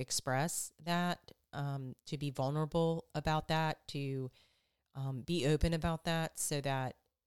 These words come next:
maybe someone else <laughs> who might feel the same way doesn't feel alone. Thank you for that opportunity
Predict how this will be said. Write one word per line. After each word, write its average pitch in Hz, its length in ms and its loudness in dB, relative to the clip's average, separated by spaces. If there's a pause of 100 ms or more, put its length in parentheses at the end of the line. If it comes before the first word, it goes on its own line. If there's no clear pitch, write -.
(280)
maybe 135 600 -2 (540)
someone 143 340 -2
else 139 420 0 (140)
<laughs> 156 180 -2
who 156 180 0
might 147 240 -2
feel 151 140 -2
the 147 100 -4
same 147 320 -4
way 139 220 0
doesn't 143 340 -4
feel 135 180 -4
alone. 131 460 -2
Thank 147 240 -4
you 139 60 -4
for 120 160 -6
that 117 160 -4
opportunity 127 760 -6